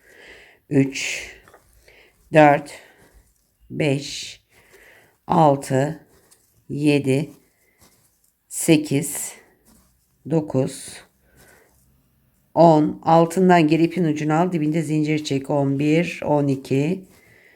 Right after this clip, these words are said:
on üç, on dört, on beş, on altı, on yedi, on sekiz, on dokuz,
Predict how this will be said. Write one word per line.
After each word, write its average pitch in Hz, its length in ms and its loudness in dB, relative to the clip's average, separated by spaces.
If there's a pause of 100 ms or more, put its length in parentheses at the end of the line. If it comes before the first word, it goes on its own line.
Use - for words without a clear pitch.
(560)
on 151 220 2
üç, - 880 -4 (1300)
on 147 340 2
dört, 143 440 2 (720)
on 143 340 0
beş, 135 680 -6 (1200)
on 170 200 2
altı, 147 880 0 (1160)
on 160 200 2
yedi, 151 640 2 (680)
on 156 200 -2
sekiz, 151 800 -8 (840)
on 151 320 2
dokuz, 165 800 -4